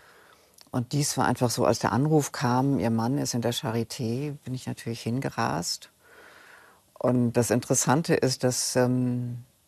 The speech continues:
eigentlich das, was ich mittags gesagt hatte, dass ich, ähm, nicht mehr leben könnte mit ihm, das war weg. Es war vollkommen weg. Es war nur noch die Sorge da um diesen Mann, die Sorge darum, was ist da wirklich passiert, ähm, die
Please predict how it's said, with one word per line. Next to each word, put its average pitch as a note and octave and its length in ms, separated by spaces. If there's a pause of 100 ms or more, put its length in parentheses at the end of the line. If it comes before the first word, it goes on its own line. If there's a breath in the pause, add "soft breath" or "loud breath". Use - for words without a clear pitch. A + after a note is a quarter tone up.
(300)
eigentlich B2 380
das, C3+ 260
was C#3 140
ich C3 160
mittags E3 480
gesagt D#3+ 520
hatte, C#3 280
dass C3+ 200
ich, C#3 200
ähm, D3 220
nicht C#3+ 180
mehr C#3 120
leben E3+ 280
könnte C#3 260
mit B2 200
ihm, C3+ 200
das D#3+ 200
war D3 200
weg. - 440 (600 loud breath)
Es - 120
war D3+ 120
vollkommen F3+ 520
weg. D3+ 180
Es C#3+ 140
war C#3 60
nur C#3+ 140
noch E3+ 160
die D#3+ 120
Sorge C#3+ 500
da D#3 220
um D3+ 200
diesen C#3+ 360
Mann, C#3+ 340
die F3 120
Sorge D3 480
darum, C#3 520
was D3+ 200
ist - 220
da - 100
wirklich - 300
passiert, E3 600 (840 loud breath)
ähm, C3+ 800 (160)
die - 140